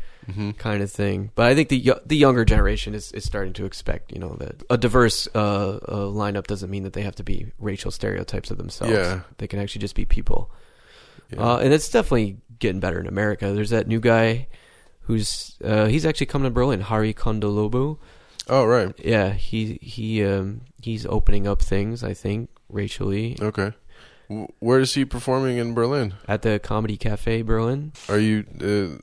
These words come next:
Speaker 1: organizing that, or?
Speaker 2: No, my friends are. Um,
Speaker 1: Okay.
Speaker 2: I'm just gonna watch.
Speaker 1: It's, like, not a, not a big venue or anything,
Speaker 2: No,
Speaker 1: right?
Speaker 2: no, it's just, like, seventy,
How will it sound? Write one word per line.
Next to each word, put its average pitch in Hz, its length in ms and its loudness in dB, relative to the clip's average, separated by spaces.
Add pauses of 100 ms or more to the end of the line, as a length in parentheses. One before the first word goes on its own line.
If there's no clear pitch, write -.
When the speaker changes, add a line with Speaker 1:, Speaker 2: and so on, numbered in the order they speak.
Speaker 1:
organizing 135 460 4
that, 190 220 2
or? 123 40 8
Speaker 2:
No, 117 140 8
my 113 80 4
friends 104 300 2
are. 98 240 -4
Um, 110 140 6
Speaker 1:
Okay. 98 220 2
Speaker 2:
I'm 107 80 -6
just 98 140 -8
gonna 101 140 -2
watch. 98 340 -6 (140)
Speaker 1:
It's, 104 180 0
like, 107 180 6
not 110 200 4
a, 92 80 4
not 104 200 4
a 98 40 2
big 90 280 0
venue 92 360 2
or 87 80 0
anything, 87 320 -2
Speaker 2:
No, 131 160 6
Speaker 1:
right? 117 80 6
Speaker 2:
no, 107 120 4
it's 101 120 -2
just, - 120 -8
like, 90 140 -4
seventy, 90 460 -4